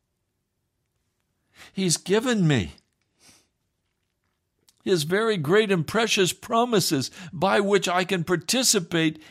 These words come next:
in the divine nature and no longer be caught in the devil's nature, no longer be caught in the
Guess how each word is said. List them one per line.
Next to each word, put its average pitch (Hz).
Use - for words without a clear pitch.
in 190
the 185
divine 185
nature 208
and 170
no 220
longer 214
be 160
caught 170
in 185
the 180
devil's 185
nature, 131
no 175
longer 196
be 165
caught 196
in 160
the 165